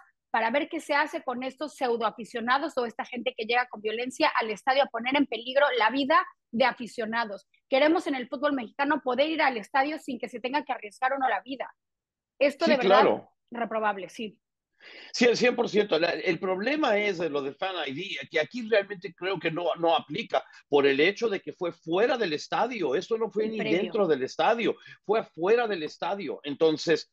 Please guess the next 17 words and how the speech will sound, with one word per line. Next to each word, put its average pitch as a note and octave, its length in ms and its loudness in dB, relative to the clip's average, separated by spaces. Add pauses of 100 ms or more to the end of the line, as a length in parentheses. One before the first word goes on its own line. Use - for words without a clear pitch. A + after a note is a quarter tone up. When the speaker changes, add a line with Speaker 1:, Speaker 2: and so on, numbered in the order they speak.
(160)
Speaker 2:
co-, - 240 -4
¿cómo A3+ 260 4
lo G#3 140 4
detienes, D#3 560 0
verdad? B2+ 300 0
Obviamente G#3 520 -2
tienes F#3 280 -12
que F3 100 -6
tener, E3 380 0
por D3+ 120 -2
desgracia, D3+ 680 -2
una F#3 180 -4
mayor D#3 540 4 (180)
presencia D3+ 680 0
Speaker 1:
Exacto. D3+ 180 -6
Speaker 2:
policial, F3 600 -2 (360)
que C#3+ 260 4